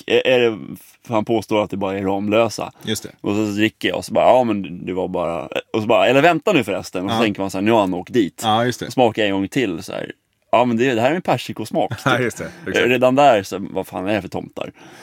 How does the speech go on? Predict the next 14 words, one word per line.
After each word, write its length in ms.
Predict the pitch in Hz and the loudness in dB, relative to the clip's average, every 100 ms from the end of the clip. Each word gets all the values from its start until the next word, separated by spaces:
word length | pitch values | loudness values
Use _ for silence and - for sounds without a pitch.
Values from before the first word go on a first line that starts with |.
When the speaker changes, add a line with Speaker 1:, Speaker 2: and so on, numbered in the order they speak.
| - - | -16 -4
Speaker 1:
Men, 240 | 147 151 | 2 4
men 140 | 151 | 6
sen 240 | 135 160 147 | 6 4 4
så 120 | 151 | 0
för 380 | - - 151 135 | -4 0 2 4
vi 100 | 131 | 4
ut 160 | 170 170 | 2 2
honom 180 | 143 | 2
därifrån 580 | 101 92 92 101 98 92 - | 4 4 2 -2 -2 -2 2
under 240 | 120 113 | 2 4
kanske 320 | 113 104 104 | 2 0 0
ganska 460 | 104 98 - 95 90 - _ _ | 0 0 0 -2 -2 -6 _ _
aggressiva 500 | - 101 95 101 98 95 | -2 0 0 -2 -2 -2
former. 500 | 104 98 95 90 | -2 -2 0 -2